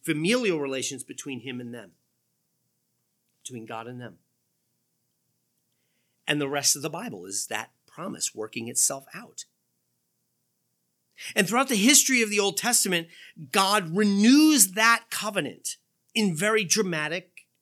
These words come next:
ways. The next time we see that covenant of grace renewed is with Noah. God makes a covenant with Noah. "Noah, I, I, I'm going to destroy, I'm gonna,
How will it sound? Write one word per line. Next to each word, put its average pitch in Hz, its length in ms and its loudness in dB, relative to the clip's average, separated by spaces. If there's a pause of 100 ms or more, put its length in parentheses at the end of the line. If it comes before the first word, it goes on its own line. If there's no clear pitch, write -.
(280)
ways. - 560 -6 (1300)
The 170 120 0
next 202 260 4
time 202 280 0
we 196 140 -4
see 196 360 2
that 165 360 -6
covenant 170 480 -8
of 131 220 -10
grace 156 800 0 (440)
renewed 170 640 0
is 139 200 -4
with 220 160 -10
Noah. 226 320 -4 (1040)
God 123 200 -4
makes 139 220 4
a 196 60 2
covenant 208 460 0
with 135 160 -6
Noah. 104 340 -10 (340)
"Noah, 160 480 -2
I, 160 220 0
I, 151 220 0
I'm 156 120 -4
going 170 220 -4
to 185 100 -4
destroy, 175 300 -2
I'm 165 120 0
gonna, 165 180 -6